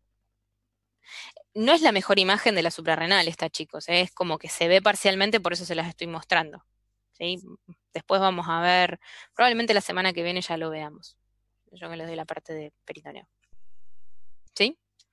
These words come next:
Bueno, tenemos acá el segmento ocho, sigue siendo alto esto. El segmento uno con el caudado, el segmento, perdón, el segmento ocho, el segmento siete, el segmento siete es posterior, el ocho es anterior,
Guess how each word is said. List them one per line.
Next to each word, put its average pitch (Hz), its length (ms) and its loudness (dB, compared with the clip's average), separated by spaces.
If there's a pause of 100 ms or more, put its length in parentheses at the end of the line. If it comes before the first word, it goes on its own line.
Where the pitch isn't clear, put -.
(1300)
Bueno, 165 340 2
tenemos 196 300 0
acá 175 280 4
el 180 80 -10
segmento 185 520 -2
ocho, 277 280 2
sigue 170 260 -4
siendo 165 720 -4 (320)
alto 214 400 2
esto. 226 460 2 (680)
El 165 160 2
segmento 170 600 -6 (100)
uno 269 440 0
con 156 140 -12
el 156 160 -10
caudado, 240 680 4
el 175 140 -8
segmento, 165 840 -4 (580)
perdón, 160 300 -6
el 151 60 -16
segmento 175 360 -4
ocho, 202 200 -2
el - 40 -10
segmento 165 320 -8
siete, 233 260 2
el 190 60 -4
segmento 170 260 -8
siete 180 220 -6
es - 40 -18
posterior, 196 400 0
el 180 140 0
ocho 180 160 -10
es - 80 -14
anterior, 226 480 0